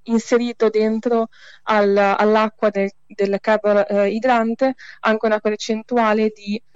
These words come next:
sostanze chimiche che provocano queste lesioni sul corpo dei manifestanti.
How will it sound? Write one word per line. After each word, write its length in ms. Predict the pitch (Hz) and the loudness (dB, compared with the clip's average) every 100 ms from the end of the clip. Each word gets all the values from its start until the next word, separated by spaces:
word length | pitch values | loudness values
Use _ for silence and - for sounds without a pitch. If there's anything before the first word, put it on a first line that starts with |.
| _ | _
sostanze 680 | - 220 214 226 220 - 220 | -4 -2 0 0 -2 0 -4
chimiche 480 | - 247 233 220 208 | 0 0 2 0 -2
che 140 | 202 | -2
provocano 640 | 208 208 208 208 220 208 196 | 0 2 2 0 -2 -2 0
queste 500 | 208 - - 202 202 | -2 -4 0 0 2
lesioni 520 | 202 196 233 214 202 | 0 2 0 2 -2
sul 420 | - 214 202 196 | -4 -4 0 0
corpo 300 | 208 208 208 | 0 -2 -2
dei 100 | 202 | -4
manifestanti. 920 | 196 196 190 190 - 196 185 185 190 | -2 -4 -4 -8 -6 -6 -6 -8 -12